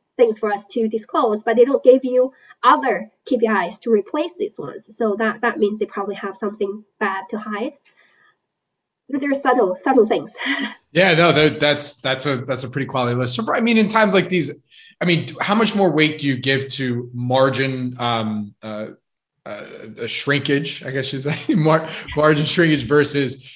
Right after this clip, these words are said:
Speaker 2: let's say, you know, quarter over quarter, you know, uh, reven-, revenue going down, right? Like, what, how, how much weight do you give to either one,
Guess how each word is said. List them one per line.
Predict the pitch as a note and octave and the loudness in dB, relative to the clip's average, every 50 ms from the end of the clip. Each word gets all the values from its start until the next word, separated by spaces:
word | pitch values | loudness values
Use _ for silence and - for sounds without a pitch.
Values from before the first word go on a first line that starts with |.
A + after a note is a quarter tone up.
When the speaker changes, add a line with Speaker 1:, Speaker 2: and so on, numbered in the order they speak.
| - _ - | -10 _ 2
Speaker 2:
let's | D#3 D#3+ D#3+ - | 2 2 2 4
say, | D3+ D3 C#3+ C#3+ C3 C3+ F#3 | 4 4 4 4 2 0 -2
you | D#3 D#3 C#3+ | -2 0 2
know, | B2+ B2 B2 A#2+ | 2 2 0 -2
quarter | - - D3+ D3 C#3+ C#3+ | -2 0 0 2 2 2
over | C#3 A2+ B2+ A#2+ | 0 0 -2 -6
quarter, | B2 - C3+ C3+ B2+ B2+ B2 B2 A#2+ G#2+ G#2+ A#2 | -6 -4 -2 0 0 0 0 0 0 -2 -6 -8
you | C3+ B2 A2+ | -6 -4 -4
know, | A2+ A2 G#2+ G#2 - _ - | -2 -2 -4 -4 -8 _ -8
uh, | A#2 A#2 A2+ A2 G#2+ G#2 F#2 - _ _ _ _ - - | -6 -4 -4 -4 -4 -6 -8 -10 _ _ _ _ -20 -18
reven-, | C#3+ C3+ C3 - - C3 C3 - - C3+ C#3+ - - - - - - C3+ A2+ A#2+ B2 A#2+ G#2+ A#2 B2+ B2 B2 A2+ | -16 -16 -16 -14 -14 -14 -14 -14 -14 -18 -18 -18 -18 -18 -18 -16 -12 -8 -4 -2 -2 -2 -2 -4 -6 -8 -6 -2
revenue | B2+ B2 A#2 B2 B2 A2+ G#2+ | 0 0 0 0 -2 -4 -4
going | G#2+ A2 G#2 G#2 G2 | -4 -6 -6 -6 -8
down, | F2 D#2+ D2 - - _ _ _ _ _ _ - | -10 -10 -12 -14 -18 _ _ _ _ _ _ -10
right? | G#2+ G#2+ A2 G#2+ - A2+ | -6 -4 -4 -4 -4 -6
Like, | A2 G2+ | -6 -2
what, | B2 C3+ C3 - - - - - - _ - | -2 -2 -2 -4 -8 -18 -20 -20 -18 _ -4
how, | C3 D3+ - D3+ D3+ C#3+ C#3+ - | -4 -4 -4 -4 -6 -8 -6 -4
how | C#3+ - F3 | 0 2 2
much | E3 E3 D#3+ - | 4 4 2 2
weight | B2+ C3 C#3 C3 A#2 A#2+ | 2 2 2 2 2 0
do | C3 B2+ | -2 -2
you | A#2 | -2
give | A2 B2+ B2 - | 0 0 -2 -2
to | B2 C3+ | -4 -6
either | D3 C3 B2+ B2 B2 A2+ | -4 -2 -2 0 0 -2
one, | G#2+ G#2+ A2 A#2 A#2 A2+ A2+ A2 G#2+ G#2+ - | -2 -2 -2 -2 -2 -2 -2 -4 -6 -8 -12